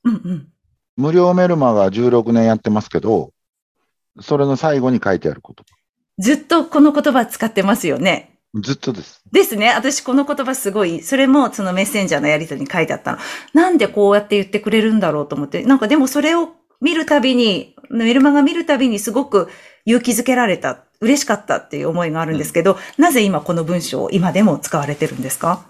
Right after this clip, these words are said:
Speaker 2: そうです。あの、
Speaker 1: うん。
Speaker 2: 皆さんがそう言ってくださるので、
Speaker 1: うん。
Speaker 2: 嬉しいんですけど、そもそもメルマガも全ての文章は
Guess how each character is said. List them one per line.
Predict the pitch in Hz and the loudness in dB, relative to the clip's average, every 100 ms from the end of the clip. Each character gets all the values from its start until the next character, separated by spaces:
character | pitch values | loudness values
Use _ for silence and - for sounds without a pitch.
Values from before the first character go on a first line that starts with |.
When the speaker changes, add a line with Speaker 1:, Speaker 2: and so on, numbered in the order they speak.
| _ _ _ _ _ _ | _ _ _ _ _ _
Speaker 2:
そ | 208 | 0
う | |
で | 170 | 0
す。 | 123 | 2
あ | 123 | 2
の、 | 127 123 | 2 0
Speaker 1:
う | |
ん。 | 123 143 | -4 -6
Speaker 2:
皆 | 156 233 | -2 0
さ | 226 196 | 0 0
ん | |
が | 143 | 0
そ | 160 156 | 0 0
う | |
言 | 160 | 0
っ | |
て | - 156 | -2 -4
く | 160 | 0
だ | 160 | 0
さ | 165 | 2
る | 165 | 0
の | 160 113 | 0 2
で、 | 139 131 - - | 2 2 0 0
Speaker 1:
う | 185 | -2
ん。 | - _ _ _ _ _ _ | -2 _ _ _ _ _ _
Speaker 2:
嬉 | - 139 135 | -4 -2 0
し | 123 | -2
い | |
ん | 104 | 0
で | 90 | -2
す | - | -2
け | 101 | -2
ど、 | 139 123 73 - _ _ _ _ _ _ | 2 0 -2 -8 _ _ _ _ _ _
そ | - 220 | -2 0
も | 202 | 2
そ | 208 | 2
も | 220 196 120 82 _ _ _ _ _ _ _ _ _ _ _ | 4 4 2 -2 _ _ _ _ _ _ _ _ _ _ _
メ | 120 | 0
ル | 127 127 | 2 2
マ | 123 | 2
ガ | 135 | 0
も | 135 113 | 0 0
全 | 98 131 165 | -2 -2 0
て | 165 | 2
の | 143 | 0
文 | 110 113 104 | 0 -2 0
章 | 90 85 | -2 0
は | 113 82 69 | -2 -2 -8